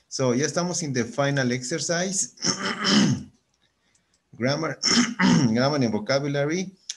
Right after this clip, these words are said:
And this exercise is personal, ¿ok? It's personal because it's saying, "What are you going, what are you doing this weekend?"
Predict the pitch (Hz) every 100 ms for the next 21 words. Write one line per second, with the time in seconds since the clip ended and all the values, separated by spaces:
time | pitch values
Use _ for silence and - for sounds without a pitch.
0 | _ 139 175 185 190 202 190 185 180 175
1 | 170 - - 135 127 113 92 76 67 _
2 | _ _ _ _ - 101 123 127 123 -
3 | 120 117 107 101 95 104 - 104 101 135
4 | 127 135 123 110 87 - _ _ - -
5 | _ - 127 147 175 233 220 151 147 143
6 | 147 151 160 160 143 _ _ _ _ _
7 | _ _ - _ _ _ _ _ _ _
8 | _ _ _ _ _ - - 120 143 185
9 | 196 202 135 110 107 120 196 214 - _
10 | - 107 107 - 110 110 135 92 85